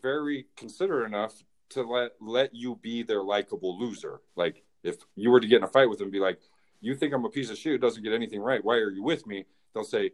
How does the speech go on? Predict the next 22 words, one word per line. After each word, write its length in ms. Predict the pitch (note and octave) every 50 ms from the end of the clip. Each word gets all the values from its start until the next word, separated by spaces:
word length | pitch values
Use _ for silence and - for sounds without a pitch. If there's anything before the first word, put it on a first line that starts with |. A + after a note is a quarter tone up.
| _ _ -
"Oh, 280 | - D3+ C#3 C3+ C3 B2+ -
'cause 160 | - D3 C3+
you're 120 | C3+ C3+ B2
my 420 | A#2+ A#2 A#2 A#2 A#2+ B2 B2 A#2+
lovable 480 | A2+ G#2 G2+ F#2+ F#2+ F2+ - F#2 F2+ F2
loser." 480 | F2 E2+ E2 D#2 - D#2+ C#2+ C#2 C2 - - - _ _
So 380 | - - - A2+ G#2 F#2 F2+ - - _ _ -
it's 140 | A#2 - E3+
okay 340 | F3 D3+ - - D#3 F3
that 160 | F#3 D#3 A#2+ G#2
you're 140 | G#2+ G#2+
wrong 340 | G2+ G#2+ A#2 C#3 D#3+ E3 D#3+ C#3+
to 160 | - - G#2
them, 340 | E2+ F2+ E2 D2+ C#2+ C#2 C#2 _ _ _ _ _ _ _ _ - - -
but 260 | C#3+ D3+ B2 - - _ - - - _
there 180 | F#2 F#2+ F#2
will 280 | F#2 G2 A#2+ C#3 D3 C#3+
be 120 | C3+ C3
days 340 | A#2+ - C3+ C#3 C3+ A#2+ G#2 -
where 100 | G2+ G2
you 220 | F#2+ F#2+ A2+ A#2+
will, 220 | A2 G#2 F#2+ F2